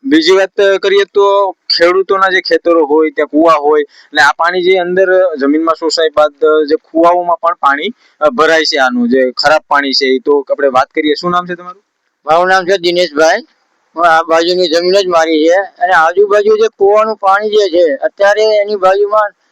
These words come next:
Speaker 2: સોસાયટી છે, લોકલ માણસો રહે છે, એ લોકોને પીવામાં પણ એની પાણીની અસર થઈ છે. તો એની નીચેના જે કુવા અમારા પોતાના છે એમાં પણ એની અસર થાય છે. તો એ લોકો આનું કોઈ ધ્યાન દેતા નથી. અમે એને રિક્વેસ્ટ પણ કરી છે,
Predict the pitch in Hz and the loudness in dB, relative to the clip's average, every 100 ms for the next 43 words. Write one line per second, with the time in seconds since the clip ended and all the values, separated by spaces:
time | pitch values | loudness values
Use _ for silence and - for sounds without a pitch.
0 | - 220 226 247 233 220 165 156 151 _ | -4 -2 2 0 0 0 0 -2 -6 _
1 | _ _ - 160 202 226 202 214 208 220 | _ _ -2 -2 2 0 2 0 0 2
2 | 226 233 220 226 226 226 233 233 233 220 | 2 0 0 0 0 0 -2 -2 0 2
3 | 233 240 233 233 226 202 214 226 214 202 | 2 2 0 0 0 0 0 0 -2 0
4 | 202 165 170 143 123 - _ _ _ 190 | 0 0 0 0 -6 -8 _ _ _ 0
5 | 190 220 208 214 226 233 220 - 214 226 | 0 0 -2 0 0 0 -2 -2 2 2
6 | 202 196 226 226 214 233 247 240 202 190 | 2 0 0 0 -2 -2 0 0 2 0
7 | 170 _ _ _ 190 214 233 240 240 233 | -2 _ _ _ 0 2 0 0 0 0
8 | 233 226 - 220 202 226 196 175 147 _ | 2 0 0 -2 0 0 2 0 0 _
9 | _ _ - 196 220 220 226 233 220 233 | _ _ 0 2 2 0 2 2 2 0
10 | 233 208 220 240 233 226 214 190 185 208 | -2 0 0 0 0 -2 0 2 0 0
11 | 214 208 208 240 240 233 226 214 202 185 | 2 2 0 0 0 -2 -4 0 0 2
12 | 170 | 0